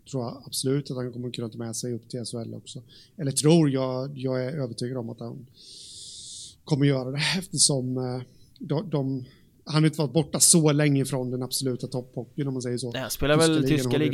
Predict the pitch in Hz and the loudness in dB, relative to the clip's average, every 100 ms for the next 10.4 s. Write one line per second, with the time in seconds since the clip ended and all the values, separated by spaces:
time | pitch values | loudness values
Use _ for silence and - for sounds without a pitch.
0 | 139 135 123 170 170 - 160 131 - - | 0 -2 -2 -2 -4 -8 -8 -8 -10 -16
1 | - - - - 135 127 - - - - | -18 -20 -14 -10 -10 -12 -16 -20 -20 -20
2 | - - - 131 127 123 117 110 135 120 | -20 -16 -6 -4 -2 -2 -4 -6 -8 -8
3 | 127 113 - 120 113 - 139 113 117 - | -8 -10 -8 -8 -8 -8 -6 -6 -10 -12
4 | - 127 123 120 - - - - - - | -10 -8 -6 -8 -12 -20 -20 -20 -20 -20
5 | - - 147 131 127 123 123 127 131 - | -20 -12 -10 -8 -8 -10 -10 -12 -12 -14
6 | - 165 - 185 - - - - - - | -12 -10 -6 -4 -6 -12 -20 -20 -10 2
7 | 156 147 165 165 147 160 143 - 123 151 | 4 6 4 2 4 4 4 2 0 2
8 | 175 143 170 156 127 139 139 127 135 123 | 0 0 0 0 -2 -4 -4 -2 -2 -2
9 | - 156 135 127 131 127 - - 143 127 | -4 -4 -4 -4 -4 -4 -6 0 2 4
10 | 143 113 113 156 | 2 2 -2 -2